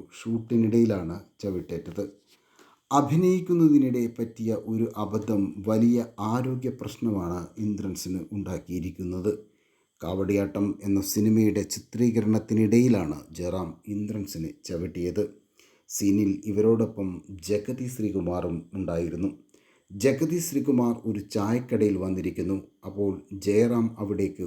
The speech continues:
ഓടി വരുന്നു. അവിടെ തൂക്കിയിട്ട പഴക്കുലയിൽ നിന്നും ഒരു പഴമെടുത്തു തിന്നുന്നു. അടുത്ത് നിൽക്കുന്ന ഇന്ദ്രൻസ് ഇതിനിടെ ജയറാമിനോട് എന്തോ ചോദിക്കുന്നു.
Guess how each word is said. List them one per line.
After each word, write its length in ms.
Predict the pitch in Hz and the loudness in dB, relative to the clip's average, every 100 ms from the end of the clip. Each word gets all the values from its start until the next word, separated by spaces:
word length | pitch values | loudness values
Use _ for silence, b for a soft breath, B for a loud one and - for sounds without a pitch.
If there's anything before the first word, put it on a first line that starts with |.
| 82 | -8
ഓടി 260 | 95 104 101 | -4 -2 0
വരുന്നു. 360 | 85 87 92 92 - b b b b | -2 -2 -2 -2 -8 b b b b
അവിടെ 240 | 127 147 151 | 4 6 6
തൂക്കിയിട്ട 480 | 147 151 170 156 143 123 | 4 2 4 4 4 -2
പഴക്കുലയിൽ 680 | 127 127 143 143 147 131 120 | -2 0 0 2 2 4 4
നിന്നും 260 | 113 107 101 - | 4 2 0 -4
ഒരു 160 | 104 107 - - | -6 -6 -8 -6
പഴമെടുത്തു 680 | 110 113 135 113 95 95 - | -4 0 0 0 -2 -6 -12
തിന്നുന്നു. 460 | - 92 95 98 98 - _ _ _ _ _ | -8 -4 2 2 2 -2 _ _ _ _ _
അടുത്ത് 300 | 98 104 104 | -4 -2 2
നിൽക്കുന്ന 380 | 117 113 113 113 113 - | 4 4 2 0 -2 0
ഇന്ദ്രൻസ് 580 | 117 123 127 120 131 - - _ _ _ - | 2 4 4 2 0 -6 -12 _ _ _ 0
ഇതിനിടെ 400 | 135 151 123 120 107 107 | 8 8 8 4 2 -2
ജയറാമിനോട് 800 | 113 127 131 139 131 117 107 104 104 | 2 2 2 0 0 2 2 0 -2
എന്തോ 260 | 107 110 107 | -4 -2 -4
ചോദിക്കുന്നു. 600 | - 90 87 98 92 | -4 -4 -4 -4 -4